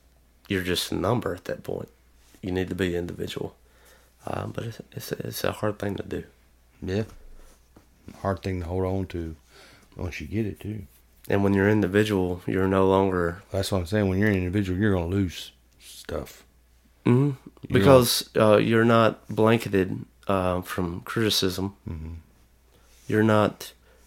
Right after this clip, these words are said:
Speaker 1: blanketed from being sued, or you're not blanketed from, I mean, literally anything.
Speaker 2: Yeah, yeah, yeah. Mm-hmm.
Speaker 1: The wor-, they just think the worst of the worst, right?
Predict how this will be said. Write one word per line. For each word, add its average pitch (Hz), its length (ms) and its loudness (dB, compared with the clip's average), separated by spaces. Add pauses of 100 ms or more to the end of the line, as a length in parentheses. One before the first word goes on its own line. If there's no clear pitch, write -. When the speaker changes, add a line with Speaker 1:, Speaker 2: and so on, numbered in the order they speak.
(100)
Speaker 1:
blanketed 104 880 2 (320)
from 87 600 -2 (140)
being 95 300 2
sued, 95 600 0 (580)
or 87 460 -2 (760)
you're 98 120 2
not 98 200 2
blanketed 92 600 -2
from, 87 460 -6 (1600)
I 110 60 -2
mean, - 380 -2 (420)
literally 175 440 2
anything. 202 460 0
Speaker 2:
Yeah, 95 280 0
yeah, 87 200 -4 (100)
yeah. 87 200 -6 (380)
Mm-hmm. 87 300 -8 (800)
Speaker 1:
The - 100 -2
wor-, 113 280 2
they 135 180 4
just 131 240 4
think 165 160 0
the 82 80 2
worst 120 300 2
of - 80 -2
the - 80 -6
worst, 165 360 -2
right? - 180 -8